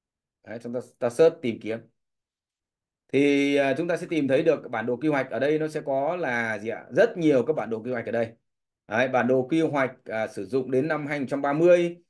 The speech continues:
bản đồ quy hoạch sử dụng năm hai nghìn không trăm hai mươi ba, bản đồ quy hoạch sử dụng năm, à, hai nghìn không trăm hai mươi tư, đấy, bản đồ quy hoạch hàng năm và bản đồ quy hoạch tầm nhìn hai nghìn không trăm ba mươi. Thì ở Thành phố Hồ Chí Minh đang có dự thảo đến năm hai nghìn không trăm ba mươi rồi, thì ta bấm vào đây.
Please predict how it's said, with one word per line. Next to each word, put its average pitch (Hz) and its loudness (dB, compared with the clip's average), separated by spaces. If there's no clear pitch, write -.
bản 110 -6
đồ 110 -6
quy 151 -2
hoạch 139 -2
sử 113 -18
dụng 107 -4
năm 135 -8
hai 147 -6
nghìn 135 -6
không 151 2
trăm 151 -2
hai 151 0
mươi 151 -4
ba, 170 4
bản 110 -8
đồ 123 -2
quy 143 0
hoạch 147 2
sử 117 -10
dụng 135 -6
năm, 139 -4
à, 135 -2
hai 143 -2
nghìn 143 2
không 135 0
trăm 147 0
hai 160 0
mươi 156 -4
tư, 180 4
đấy, 117 -12
bản 117 -4
đồ 127 0
quy 147 0
hoạch 127 -2
hàng 135 0
năm 180 0
và 127 -14
bản 101 -12
đồ 110 -12
quy 135 -6
hoạch 123 -2
tầm 139 4
nhìn 143 4
hai 131 -2
nghìn 127 -2
không 127 -6
trăm 131 0
ba 131 2
mươi. 143 4
Thì 151 2
ở 156 4
Thành 156 0
phố 165 0
Hồ 180 0
Chí 196 -6
Minh 196 -2
đang 175 -4
có 160 0
dự 160 -4
thảo 104 -8
đến 123 -4
năm 151 -4
hai 147 -6
nghìn 139 -8
không 143 -8
trăm - -
ba 143 -4
mươi 143 0
rồi, 117 2
thì 107 -16
ta 120 -8
bấm 120 -6
vào 127 -6
đây. 120 -2